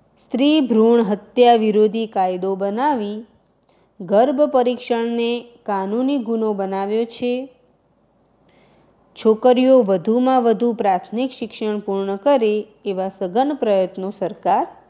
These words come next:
કરી રહી છે. હવે એ પછીનો બીજો પ્રશ્ન છે, કયા કયા કામમાં મહિલાઓ આજે પણ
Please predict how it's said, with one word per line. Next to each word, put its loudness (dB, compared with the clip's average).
કરી -4
રહી -12
છે. -20
હવે 2
એ -2
પછીનો -4
બીજો -6
પ્રશ્ન -6
છે, 0
કયા 4
કયા 6
કામમાં -2
મહિલાઓ 0
આજે -2
પણ 0